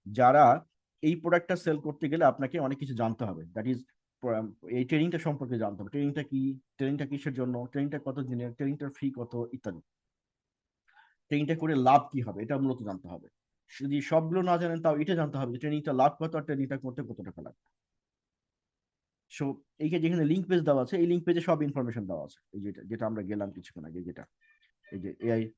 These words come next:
আম, এআই বেস মার্কেটিং, যেখানে যান, এই লিংক পেজে, আ, সব ইনফরমেশন দেওয়া আছে। তো এইখান থেকে আপনি, আ, জানতে পারবেন। তো এখন হচ্ছে যে আমরা যেটা বলছিলাম যে এই, আম,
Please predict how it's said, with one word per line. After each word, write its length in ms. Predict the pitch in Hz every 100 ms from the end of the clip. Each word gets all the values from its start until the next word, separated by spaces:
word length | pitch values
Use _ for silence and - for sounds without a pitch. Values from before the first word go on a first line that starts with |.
| _ _
আম, 340 | - 92 90 90
এআই 240 | 104 123 123
বেস 160 | 117
মার্কেটিং, 380 | 110 104 101 95
যেখানে 300 | 101 117 120
যান, 200 | 117 190 214 _ _ _ _
এই 80 | 120
লিংক 220 | 120 123
পেজে, 280 | 120 120 220 - _ _
আ, 180 | - 104
সব 340 | - 127 110
ইনফরমেশন 540 | 120 117 113 104 113 95
দেওয়া 260 | 87 80
আছে। 160 | - - _ _ _ _
তো 80 | 131
এইখান 280 | 185 202 220
থেকে 200 | 220 208
আপনি, 360 | 170 165 214 349 _
আ, 120 | 117 117
জানতে 360 | 113 156 160
পারবেন। 320 | 123 90 65 71 _ _ _ _ _
তো 180 | - 123 -
এখন 220 | 147 190
হচ্ছে 220 | 202 202
যে 220 | 196 220
আমরা 240 | 120 147 165
যেটা 140 | 180
বলছিলাম 540 | 156 151 160 127 98 120
যে 200 | 131 139 - _ _ _
এই, 540 | 165 190 208 208 202 175
আম, 380 | 101 131 127